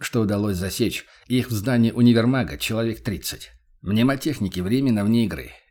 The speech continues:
импульсное орудие тоже, но это ненадолго».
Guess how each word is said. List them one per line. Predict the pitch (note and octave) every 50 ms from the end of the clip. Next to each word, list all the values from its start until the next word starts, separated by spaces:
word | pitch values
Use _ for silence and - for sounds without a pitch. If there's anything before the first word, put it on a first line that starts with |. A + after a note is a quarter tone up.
| _ _
импульсное | B2+ B2+ A#2+ - B2 A#2+ - - A#2+ A2
орудие | A2+ B2+ C3 A#2 G#2+ G2+
тоже, | - - A#2+ G2 - - - - - _ -
но | - A2 B2 B2+
это | C3 B2+ C3 C3 A#2
ненадолго». | A#2 A#2 A#2 A#2+ B2 A#2 G#2 F#2+ E2 C2+ C2+ C#2 C2+ B1+